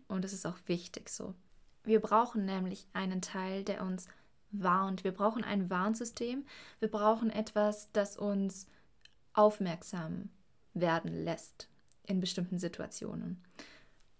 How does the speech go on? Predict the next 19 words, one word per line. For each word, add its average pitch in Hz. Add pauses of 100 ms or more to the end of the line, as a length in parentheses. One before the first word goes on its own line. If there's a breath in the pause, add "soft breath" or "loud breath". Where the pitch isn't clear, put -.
(120)
Und 208
gleichzeitig 226
brauchen 208
wir 208
etwas, 190
das 185
uns 175
runterkommen 190
lässt, 185 (420 loud breath)
das -
uns 196
entspannt. - (460 loud breath)
Der 185
Parasympathikus 220
ist -
auch 180
für -
Heilung 185
verantwortlich. -